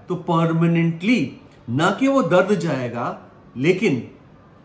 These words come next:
जो symptoms आ रहे हैं वो दर-, वो दर्द की वजह से, मतलब वो जो, अ, घटने, घटना घट गई थी उसके वजह से ये भी चले जा सकते हैं। दोस्तों, अनेक सारे reasons हैं, अ,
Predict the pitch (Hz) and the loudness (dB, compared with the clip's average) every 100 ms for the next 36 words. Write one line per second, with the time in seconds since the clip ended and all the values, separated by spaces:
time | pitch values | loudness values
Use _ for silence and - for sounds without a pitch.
0 | - - 131 160 - 143 - 180 202 247 | -20 -10 -4 -4 -4 -4 2 2 4 2
1 | 202 165 160 156 143 139 127 135 135 135 | 4 0 -2 -4 -2 -2 -4 -4 -2 -2
2 | 147 131 123 135 131 156 156 160 131 131 | -2 -2 -4 -4 -2 -4 -4 -4 -4 -4
3 | - 110 117 147 147 - - - 139 160 | -6 -10 -8 -8 -10 -14 -14 -8 -4 -4
4 | - - - - - 135 131 127 - 208 | -6 -12 -20 -14 -6 -4 -2 -4 -2 0
5 | 185 175 143 139 175 160 160 165 180 175 | 0 -2 -4 -4 -4 -2 -4 -4 -6 -8
6 | - 160 135 - 117 110 - - - 156 | -4 -2 -2 -4 -8 -10 -16 -16 -4 -2
7 | 151 160 160 147 131 127 - 104 - 90 | 0 -4 -4 -4 -4 -4 -8 -12 -18 -20
8 | - - - - 214 214 233 - - - | -20 -20 -10 2 2 2 -2 -8 -14 -20
9 | - - 190 226 269 294 294 - 202 208 | -20 -6 0 4 4 2 -2 -4 -2 0
10 | 220 214 151 165 151 185 180 220 160 151 | 0 -2 -4 -4 0 0 2 0 0 -2
11 | 143 139 - - - 139 | -4 -6 -12 -20 -10 -4